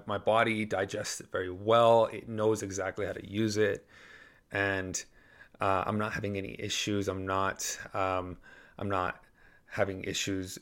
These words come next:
in the bathroom. I'm not, like, um, I'm not, like, uh,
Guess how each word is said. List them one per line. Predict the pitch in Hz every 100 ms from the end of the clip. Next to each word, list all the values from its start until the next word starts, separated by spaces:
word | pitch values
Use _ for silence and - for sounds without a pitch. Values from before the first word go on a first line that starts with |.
| -
in | 95
the | 85
bathroom. | - 143 147 - 135 139 139 135 123
I'm | 110 107
not, | 101 95 -
like, | 98 95 - - - - - - -
um, | 101 95 90 87 85 - - - -
I'm | 107
not, | 110 104 92
like, | 104 98 104
uh, | 92 92 92